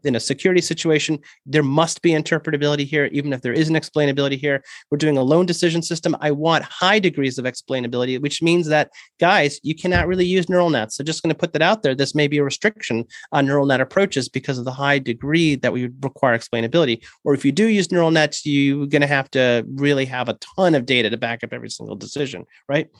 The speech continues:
And then the final little bit here is, how are we gonna provide the understanding of the A I actions for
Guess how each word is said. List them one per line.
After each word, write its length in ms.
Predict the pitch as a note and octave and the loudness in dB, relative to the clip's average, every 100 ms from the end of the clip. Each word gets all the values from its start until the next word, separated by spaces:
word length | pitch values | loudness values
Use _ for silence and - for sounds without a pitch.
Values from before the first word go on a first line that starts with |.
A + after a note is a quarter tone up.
| _ - - - - - | _ -20 -20 -20 -8 0
And 120 | F#3+ | 2
then 140 | G3 | 4
the 60 | F3+ | 2
final 400 | - A3 C4 A3 | 2 2 4 4
little 200 | F3+ E3+ | 2 2
bit 180 | C#3+ D3 | 0 -4
here 220 | D3+ C3+ | -2 -2
is, 80 | B2+ | -2
how 220 | - A3+ | 0 0
are 60 | D#4+ | 2
we 80 | C4+ | 2
gonna 160 | A3 | 0
provide 360 | G3+ F3 E3 D#3 | 0 2 2 2
the 100 | D3 | -2
understanding 800 | F3 E3+ D3+ - F3+ G3+ F3+ D#3+ - | -4 -4 -4 0 2 2 2 0 -4
of 120 | C#3 | -4
the 200 | D3 D3+ | -2 0
A 80 | C#3+ | 0
I 100 | D3+ | 2
actions 500 | A3 A3+ D#3+ D3+ - | 2 0 -6 -6 -6
for 160 | E3+ | -6